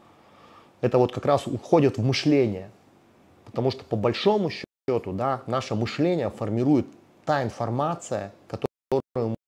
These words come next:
мы с-, а мы и есть то, что мы мыслим. Об этом Слово Божье говорит. Вот там мы сделали программу мышления царства, и я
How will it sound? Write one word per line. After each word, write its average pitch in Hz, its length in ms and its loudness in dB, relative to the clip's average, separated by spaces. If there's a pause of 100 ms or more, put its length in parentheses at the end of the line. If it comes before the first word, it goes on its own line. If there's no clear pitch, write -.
(120)
мы 117 60 -2
с-, - 140 -16 (320)
а 117 320 2
мы 139 280 4
и 156 140 0
есть 131 580 2 (840)
то, 135 120 2
что - 180 -2
мы 120 140 2
мыслим. 120 560 -2
Об 98 160 -2
этом 113 180 -4
Слово 120 320 2
Божье 95 440 -4
говорит. 92 360 -8 (140)
Вот 101 140 -8 (100)
там 101 160 -4
мы 104 560 -2 (260)
сделали 110 360 4
программу 107 500 0
мышления 104 520 -4
царства, 143 540 -4 (380)
и 104 60 -2
я 120 400 0